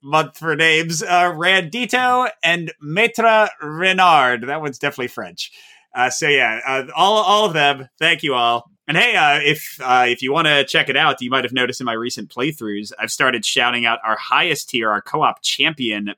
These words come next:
Patreon supporters. They get shouted out on the YouTube channel. So that, that might push some of you away from <laughs> supporting us on Patreon if you don't wanna hear your name on the webs.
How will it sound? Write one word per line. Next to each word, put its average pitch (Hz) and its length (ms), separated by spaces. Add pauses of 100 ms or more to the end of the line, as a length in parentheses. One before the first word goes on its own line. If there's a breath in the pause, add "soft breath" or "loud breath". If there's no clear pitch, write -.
Patreon 107 460
supporters. 101 540 (440 soft breath)
They 175 120
get 170 160
shouted 139 260
out 120 80
on 113 80
the 107 120
YouTube 120 280
channel. 90 300
So 104 280 (460)
that, 139 180
that 151 120
might 165 180
push 151 220
some 160 120
of 127 60
you 127 120
away 110 260
from 180 320 (260)
<laughs> 285 240
supporting 220 480
us 208 140
on 214 100
Patreon 220 560 (240 loud breath)
if - 60
you 139 80
don't 127 140
wanna 151 180
hear 170 140
your 175 140
name 175 280
on 175 180
the 175 80
webs. 185 440